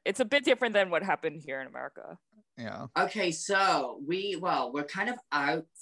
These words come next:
Speaker 3: of this. I, I don't know what lockdown we're on, like, three or four. Oh, I
Speaker 1: Yeah,
Speaker 3: don't even
Speaker 1: it's
Speaker 3: know at this point.
Speaker 1: bizarre.
Speaker 3: So some things are open, like outdoor dining is open,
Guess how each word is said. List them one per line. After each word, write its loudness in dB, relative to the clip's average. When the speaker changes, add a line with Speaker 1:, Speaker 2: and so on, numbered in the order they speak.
Speaker 3:
of 0
this. -2
I, -12
I 2
don't 2
know -2
what 0
lockdown 2
we're 0
on, 0
like, -2
three 0
or 0
four. 2
Oh, 8
I 8
Speaker 1:
Yeah, 8
Speaker 3:
don't 8
even 6
Speaker 1:
it's -2
Speaker 3:
know 4
at 4
this 2
point. 2
Speaker 1:
bizarre. 4
Speaker 3:
So 6
some 2
things -2
are 2
open, 2
like -2
outdoor 0
dining 0
is -8
open, -4